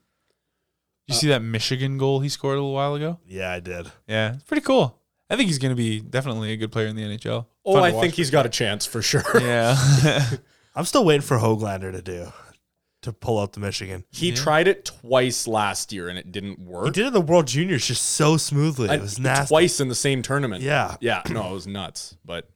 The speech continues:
Speaker 2: we'll, uh, he, he'll, he'll get there one day. The guy I'm really waiting to see, though, I gotta be honest, is Connor Bedard, just because I haven't seen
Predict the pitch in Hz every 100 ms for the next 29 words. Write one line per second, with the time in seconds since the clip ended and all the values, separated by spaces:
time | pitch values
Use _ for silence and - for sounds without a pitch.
0 | - 95 92 92 87 85 _ _ _ _
1 | - 220 285 214 220 143 92 85 80 62
2 | 65 _ _ _ _ _ _ 120 110 139
3 | 147 139 127 113 123 131 120 120 120 110
4 | - 113 120 131 139 98 107 107 104 101
5 | 117 143 - 98 - 107 104 101 98 92
6 | 92 85 92 98 107 107 101 98 107 104
7 | - 110 101